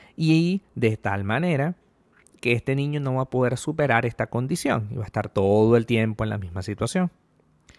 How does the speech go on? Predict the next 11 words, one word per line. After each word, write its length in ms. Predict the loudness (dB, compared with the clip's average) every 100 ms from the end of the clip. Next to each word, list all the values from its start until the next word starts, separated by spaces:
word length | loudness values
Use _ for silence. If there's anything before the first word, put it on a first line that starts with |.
| _ _ _
Entonces, 720 | 0 2 2 0 -4 -14 -18 _ _ _ _
para 200 | 4 4
que 80 |
una 140 | 0 0
persona 420 | -2 -2 0 0
se 100 | 2
desarrolle 640 | 0 0 -2 2 0 -2
psicológicamente 960 | -8 -8 -4 -2 -2 -2 -2 -2 -2 -4
de 100 | -4
manera 400 | -2 -2 -2 -4
adecuada, 840 | -8 -8 -8 -8 0 0 2 -4 -4